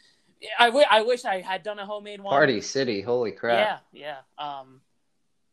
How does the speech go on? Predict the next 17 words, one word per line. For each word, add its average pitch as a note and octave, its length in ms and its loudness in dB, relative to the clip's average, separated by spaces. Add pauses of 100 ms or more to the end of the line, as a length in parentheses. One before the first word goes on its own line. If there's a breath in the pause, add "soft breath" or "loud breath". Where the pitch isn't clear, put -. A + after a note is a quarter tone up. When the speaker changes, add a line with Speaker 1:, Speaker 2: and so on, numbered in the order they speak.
(580)
Speaker 1:
but, E3 220 -10 (100)
or G#3+ 60 -2
maybe D4 200 -2
it D#4 40 -2
was, C#4 100 -4
like, G#3 240 -4
it, B3 140 -6
no, A3+ 280 -2
it, C4 40 -12
no, C4 160 0
it A3 80 -2
was G#3+ 120 -6
one B3+ 120 -8
of A#3+ 60 -2
those A3 140 0
pop-up F3+ 440 -6
stores, B2+ 520 -14